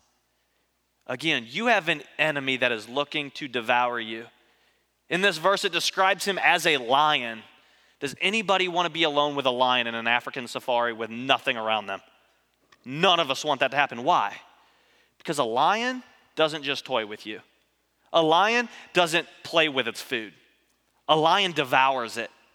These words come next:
And that is what the enemy, the devil, is trying to do to you. And let me tell you, his main method of attack is lying to you. It's lying to you and getting you to believe half lies,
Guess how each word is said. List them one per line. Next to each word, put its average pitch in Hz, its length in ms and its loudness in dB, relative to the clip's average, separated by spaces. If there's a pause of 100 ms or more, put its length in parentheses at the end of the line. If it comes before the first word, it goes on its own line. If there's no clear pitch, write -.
(400)
And 123 200 -14
that 160 180 2
is 165 160 -6
what 139 380 0
the 127 180 -8
enemy, 135 400 -4
the 120 160 -6
devil, 120 400 0
is 113 160 -10
trying 120 380 -4
to 127 100 -12
do 113 240 -8
to 120 140 -12
you. 110 280 -8 (320)
And 131 140 -6
let 143 120 2
me 170 120 -4
tell 156 160 -2
you, 147 160 -4
his 135 180 -4
main 127 260 0
method 127 300 -2
of 127 80 -2
attack 120 540 -2 (160)
is 110 160 -8
lying 107 600 -4
to 110 140 -16
you. 98 280 -18 (1000)
It's - 200 -10
lying 135 520 0
to - 140 -12
you 123 200 -2
and 120 100 -4
getting 151 280 -2
you 151 220 -6 (240)
to 180 120 -8
believe 131 520 0
half 127 520 -2
lies, 104 420 0